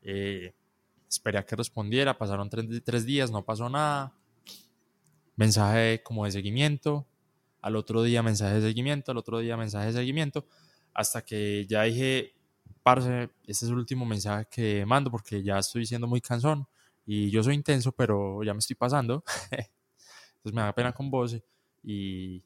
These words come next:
y bueno, ya este es mi último mensaje. Y el último mensaje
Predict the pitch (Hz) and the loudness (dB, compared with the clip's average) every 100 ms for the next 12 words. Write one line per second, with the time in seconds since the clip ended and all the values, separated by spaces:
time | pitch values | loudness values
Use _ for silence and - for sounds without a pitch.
0 | _ - 113 127 101 - 110 147 143 131 | _ -6 -2 -2 -4 -4 0 2 0 0
1 | 139 131 110 95 - _ _ _ _ _ | -2 -4 -4 -6 -14 _ _ _ _ _
2 | _ _ _ _ _ _ - 117 117 - | _ _ _ _ _ _ -4 0 0 0
3 | - 143 - 165 170 170 175 120 131 | -4 -4 -2 -6 -4 -4 -4 -4 -6